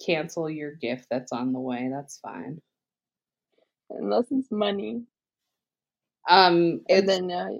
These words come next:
Speaker 2: you should just, like, send it faster.
Speaker 1: It's not money, but it's something that you will, um, get a really good kick out of once you read it.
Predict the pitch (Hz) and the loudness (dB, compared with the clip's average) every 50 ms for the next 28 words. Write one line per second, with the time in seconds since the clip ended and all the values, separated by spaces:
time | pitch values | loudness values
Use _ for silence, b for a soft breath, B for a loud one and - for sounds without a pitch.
0 | - - _ _ _ _ - - - _ _ - - _ - 196 202 208 185 - | -12 -16 _ _ _ _ -20 -20 -20 _ _ -20 -20 _ -8 -6 -6 -6 -6 -8
1 | _ _ - - 190 185 - - - 175 - _ - - 185 175 180 - - - | _ _ -10 -10 -10 -10 -8 -8 -8 -8 -8 _ -6 -4 -4 -4 -4 -8 -10 -10
2 | - - - - - _ _ - 254 262 269 _ _ _ _ _ _ _ _ _ | -8 -8 -8 -8 -12 _ _ -14 -14 -14 -14 _ _ _ _ _ _ _ _ _
3 | _ _ _ _ _ _ - 196 208 208 - - - 214 214 208 214 220 240 247 | _ _ _ _ _ _ 2 4 4 4 2 -2 0 2 4 6 6 8 8 6
4 | - - 165 175 165 160 139 127 127 135 131 135 117 151 170 - 170 165 160 - | 6 4 0 -2 -2 -2 -2 -2 -2 -2 -4 -4 -4 -4 -2 0 2 2 2 0
5 | - - - 190 165 165 190 196 180 180 175 170 165 160 - - - - _ 156 | -4 -2 -2 0 0 0 0 0 0 0 2 2 2 2 0 -2 -6 -12 _ -4
6 | 160 170 170 165 151 151 147 147 151 151 151 151 151 151 151 151 147 127 - - | 0 0 0 0 0 0 0 2 2 2 0 -2 -2 -4 -4 -4 -4 -6 -6 -4
7 | - 135 135 131 131 127 127 120 - 127 139 139 135 - 123 127 _ _ _ _ | -4 -2 0 0 0 -2 -2 -4 -4 -6 -6 -4 -4 -6 -8 -10 _ _ _ _
8 | - 190 165 - 170 160 151 147 143 139 139 139 151 160 165 160 165 160 156 156 | -12 -8 -2 0 0 2 2 0 -2 -4 -6 -6 -2 -2 0 0 0 -2 0 0
9 | 151 147 151 - - 175 151 - - 165 151 143 139 143 139 143 143 147 143 143 | -2 -2 -2 -2 -2 -2 -2 0 0 0 0 0 0 -2 -4 -4 -6 -6 -6 -6
10 | 143 - 135 135 123 127 135 127 123 - 78 76 - - - - | -6 -6 -4 -4 0 0 2 0 0 0 -4 -6 -8 -10 -12 -20